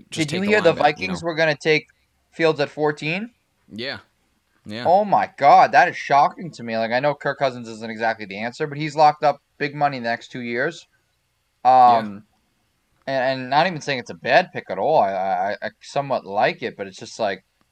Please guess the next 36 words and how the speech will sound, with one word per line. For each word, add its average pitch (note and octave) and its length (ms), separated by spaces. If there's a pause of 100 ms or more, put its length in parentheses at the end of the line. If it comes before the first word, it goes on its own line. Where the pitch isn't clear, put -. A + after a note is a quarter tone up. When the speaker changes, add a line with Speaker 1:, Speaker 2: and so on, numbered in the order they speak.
(180)
Speaker 1:
Shocking F2 380
to D#2+ 80
hear. F#2 260 (340)
Speaker 2:
Yeah, A2+ 520
I F#2+ 40
was G2+ 120
just A#2 180
like, G2 240 (580)
that's E3 220
the F#3 80
last E3+ 380
team D#3 180
I B2 80
would A2 140
have F2+ 100
thought. F#2 320 (920)
Speaker 1:
Yeah. F#2+ 240 (160)
Speaker 2:
That's, C#3 240
like, D3 200
literally, D#3 320
like, C#3 200
one C#3 160
of B2+ 80
the B2+ 60
last A#2+ 300
teams. A2 200
Like, A2 100
I B2 80
know C3+ 260
he's B2 140
thirty-one A#2+ 480
or A2+ 60
thirty-two, A2 480
and G2+ 100
I G#2 60
know, A2 380